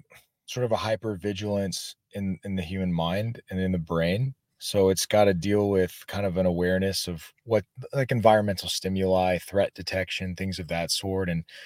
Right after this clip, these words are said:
you can have anticipatory anxiety. So just thinking about a potential issue could cause your system to kind of rev up. And I see it as sort of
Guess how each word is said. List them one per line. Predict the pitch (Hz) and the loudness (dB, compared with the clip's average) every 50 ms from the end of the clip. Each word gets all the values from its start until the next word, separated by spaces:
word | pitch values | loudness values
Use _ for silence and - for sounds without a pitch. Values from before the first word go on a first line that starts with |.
| - - _ _ - | -20 -20 _ _ -2
you | 113 120 120 | -2 0 2
can | - 127 120 | 4 6 6
have | 117 113 107 95 | 8 6 6 4
anticipatory | 71 107 95 - 98 - - 101 - - - 113 117 117 117 113 | 2 0 -2 0 0 -2 -2 -4 -4 -4 -2 0 2 2 2 2
anxiety. | 110 104 - 110 113 113 117 117 120 117 120 113 | 0 0 2 4 4 4 4 2 0 -2 -4 -4
So | - - 101 | -4 -4 -2
just | 90 87 95 101 98 95 - - | -2 0 0 0 0 0 -2 -6
thinking | - - - 92 95 87 - - 104 107 107 - - _ | -8 -4 -2 -2 -2 -2 -2 -4 -4 -4 -4 -6 -4 _
about | 98 104 95 98 95 98 101 104 95 - _ _ _ _ _ _ _ _ _ _ - | 0 2 4 4 4 6 6 4 4 2 _ _ _ _ _ _ _ _ _ _ -4
a | 95 | -4
potential | 90 - 92 - 101 104 95 - 104 95 - | -4 -4 -4 -4 -4 -4 -2 -2 -4 -4 -2
issue | - 95 95 - - - 95 101 104 | -2 0 2 2 0 0 0 -2 -4
could | - - 101 95 - | -4 -4 -6 -4 -4
cause | - - 95 95 98 90 90 | -2 0 2 2 2 0 0
your | 92 92 87 | -4 -4 -2
system | - - - 98 90 - - 101 98 87 | -2 0 0 -2 -2 -2 -2 -4 -4 -4
to | - 87 | -6 -8
kind | - - 92 87 | -6 -4 -4 -4
of | 85 80 | -2 -2
rev | 85 87 92 92 92 85 - | 0 2 2 2 2 2 2
up. | 82 82 90 - - _ _ - - - - - - - _ | 2 2 2 0 -2 _ _ -20 -20 -20 -20 -20 -20 -8 _
And | - 120 | 8 8
I | 131 147 | 10 10
see | 139 - - 175 196 | 8 6 6 6 6
it | 190 | 6
as | 175 147 - - | 6 6 4 2
sort | - 127 120 120 117 | 2 4 6 8 8
of | 113 110 101 95 - - | 8 8 6 4 0 -8